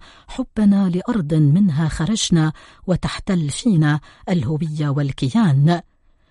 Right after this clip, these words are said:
شهدنا للمسيح منذ فجر المسيحية، ونشهد إلى الآن له، وما ملف المطرانين إلا دليل على هذا. حروب وحروب جرت وتجري، ولسان حالنا يقول:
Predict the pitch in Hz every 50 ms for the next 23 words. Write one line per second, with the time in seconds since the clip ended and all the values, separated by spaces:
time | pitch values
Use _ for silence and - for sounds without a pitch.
0 | _ _ - - - 196 156 160 175 151 165 156 147 147 151 147 139 139 139 -
1 | - 190 214 240 269 247 - 190 160 156 147 147 143 - 190 160 - 175 156 151
2 | 143 147 151 151 - - 160 - - 214 175 - 190 185 202 - - - - -
3 | _ _ - 214 196 190 208 262 - - - 180 175 160 165 160 165 180 175 165
4 | 151 147 156 - 226 226 220 185 139 147 147 160 151 104 147 151 151 156 - -
5 | _ _ _ - - 180 170 170 165 160 156 156 - 165 160 147 151 190 - -
6 | - - 143 165 156 151 160 160 - - 151 139 139 151 196 214 196 190 190 190
7 | 180 - - _ _ - - 220 214 170 151 151 147 147 156 143 156 160 147 143
8 | 143 131 139 147 139 143 123 107 156 151 139 151 151 147 143 156 - _ _ _
9 | _ _ _ _ _ _ - - - 185 175 175 175 165 156 156 151 151 156 147
10 | - - 170 160 180 175 156 147 147 147 147 - - 196 190 220 233 - - 160
11 | 151 143 - - 190 - - - 175 180 202 220 - - - - - - - 208
12 | 202 202 185 190 175 - - - 269 277 269 214 - - 202 196 175 160 151 156
13 | 151 151 147 151 135 - - 240 220 175 143 127 160 165